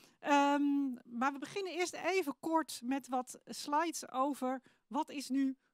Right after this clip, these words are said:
governance twee punt nul. Waar hebben we het dan over? En, ehm,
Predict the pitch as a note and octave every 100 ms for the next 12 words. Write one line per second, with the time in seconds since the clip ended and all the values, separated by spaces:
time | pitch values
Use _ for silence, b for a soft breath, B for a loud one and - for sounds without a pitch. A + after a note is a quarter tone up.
0 | - C4 C#4 C4+ C4 B3 - B3+ B3 B3
1 | A3 B3+ A#3 G3 A3 D4 C#4 A#3+ G#3+ G3
2 | G3+ F#3+ F#3 F#3+ F3 _ _ _ _ _
3 | B B B B B C#4 C#4 C#4+ C#4 C4+
4 | C4+ C4